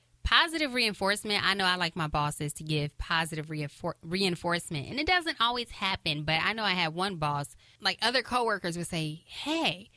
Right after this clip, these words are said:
such and such loves your work. They're always complimenting everything you're doing, saying you're working hard." I'm like, "But he never tells me." Like, I didn't feel appreciated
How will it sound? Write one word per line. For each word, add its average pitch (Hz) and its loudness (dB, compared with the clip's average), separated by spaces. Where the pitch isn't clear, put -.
such - 2
and 247 -2
such 175 0
loves 196 0
your 170 -2
work. 196 0
They're - -6
always 202 -2
complimenting 208 -4
everything 170 -6
you're 151 -6
doing, 262 -2
saying 214 -2
you're 170 0
working 151 -2
hard." 220 0
I'm 311 -4
like, 330 -2
"But 302 2
he 392 2
never 359 4
tells 605 4
me." 190 2
Like, 339 4
I 302 6
didn't 302 -2
feel 294 2
appreciated 190 -2